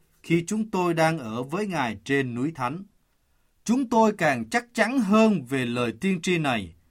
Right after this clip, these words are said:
là lời tiên tri mà anh em rất lưu tâm. Lời ấy giống như một ngọn đèn soi sáng trong nơi tối tăm, cho đến khi ban mai đến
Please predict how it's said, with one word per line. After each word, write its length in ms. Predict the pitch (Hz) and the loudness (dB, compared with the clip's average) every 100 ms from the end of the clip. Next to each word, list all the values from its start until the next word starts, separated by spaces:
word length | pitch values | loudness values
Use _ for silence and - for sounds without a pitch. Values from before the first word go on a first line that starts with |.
| _ _ _ | _ _ _
là 220 | 107 135 | -2 0
lời 240 | 135 143 139 | 2 0 -2
tiên 320 | 240 240 220 | 0 0 2
tri 260 | 233 240 | 2 4
mà 300 | 180 117 120 | 2 0 -4
anh 220 | 113 175 185 | -4 -6 -6
em 300 | 185 180 160 | -4 -4 -4
rất 260 | 202 240 | -4 -2
lưu 220 | 165 165 | 0 0
tâm. 340 | 147 156 147 131 _ _ _ _ _ - | 2 2 0 -4 _ _ _ _ _ -8
Lời 240 | 139 151 | -2 0
ấy 260 | 170 185 247 | 2 2 2
giống 340 | 190 226 277 | 2 0 2
như 280 | 247 247 240 | 2 4 2
một 340 | 170 147 127 127 | 0 -2 -4 -4
ngọn 280 | 123 117 | -4 -4
đèn 260 | 123 123 110 | -2 -2 -2
soi 300 | - 151 170 | -4 -2 0
sáng 400 | 160 151 165 220 | 0 0 0 -2
trong 220 | 196 165 | -2 -2
nơi 180 | 156 151 | 0 -2
tối 240 | 135 143 190 | -2 -6 -2
tăm, 340 | 156 139 117 - _ _ _ - | 0 0 -4 -12 _ _ _ -8
cho 140 | 127 | -4
đến 240 | 131 180 208 | 0 0 0
khi 220 | 185 165 | 2 2
ban 320 | 143 156 156 | 2 0 0
mai 200 | 156 151 | 0 0
đến 320 | 147 160 220 | 0 0 0